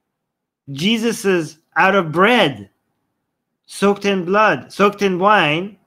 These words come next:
That would be amazing. Imagine if you had, yeah, a Jesus, but it was made out of bread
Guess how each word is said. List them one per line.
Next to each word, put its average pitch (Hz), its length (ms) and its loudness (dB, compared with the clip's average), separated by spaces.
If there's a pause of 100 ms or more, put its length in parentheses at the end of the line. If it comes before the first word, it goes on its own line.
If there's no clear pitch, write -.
(140)
That 269 180 2
would 262 140 -6
be 208 100 0
amazing. 208 600 -4
Imagine 240 480 -2
if 208 220 -8
you 208 120 -4
had, 185 520 -2 (540)
yeah, 165 280 0
a 175 80 -2
Jesus, 196 720 -6 (160)
but 170 120 -4
it 170 40 -2
was 160 180 -4
made 196 240 -2
out 180 140 0
of 165 140 -4
bread 170 420 -2